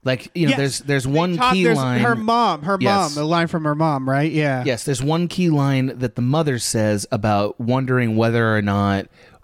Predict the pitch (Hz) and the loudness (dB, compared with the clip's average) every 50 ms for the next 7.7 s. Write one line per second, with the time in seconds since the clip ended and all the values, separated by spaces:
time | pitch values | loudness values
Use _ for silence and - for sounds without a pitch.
0 | - - 123 123 117 - - 120 123 131 131 131 127 123 117 104 110 113 110 107 | -16 -6 -4 -4 -4 -4 -4 -2 0 0 2 2 0 0 -2 -2 0 0 2 2
1 | 104 110 127 117 101 101 95 - 123 131 127 113 - - 123 117 110 101 95 92 | 2 2 2 0 -2 -2 -2 -2 0 0 0 0 -2 -4 -4 -2 -2 0 -2 -2
2 | 95 95 - - - - - _ _ - - 147 127 - - - 180 175 160 160 | -2 -4 -6 -8 -16 -20 -20 _ _ -4 -2 0 0 0 0 0 0 2 2 2
3 | 151 131 - - - - - - 165 165 165 160 147 135 120 - - 90 76 71 | 2 0 -2 -6 -12 -14 -8 -2 0 2 2 4 2 2 2 0 -2 -2 -2 -2
4 | 62 57 - - - - _ - - - - - - - - 131 120 113 - - | -2 -4 -6 -8 -10 -16 _ -20 -20 -20 -20 -20 -10 -4 -4 -2 -2 -4 -4 -2
5 | 143 143 127 113 107 110 107 101 - - - 82 73 - - - - - - - | -2 0 0 0 -2 -2 -2 -2 -4 -6 -6 -6 -8 -8 -8 -8 -8 -8 -10 -12
6 | _ _ _ _ _ _ - _ _ _ - 175 202 190 - 113 110 117 127 - | _ _ _ _ _ _ -20 _ _ _ -2 -2 -2 -2 -2 -2 -2 -2 -2 -2
7 | - 147 143 151 - - 180 165 180 170 190 208 208 190 | -2 -2 -2 -2 0 -2 -2 -2 -2 -2 -2 -2 -2 -2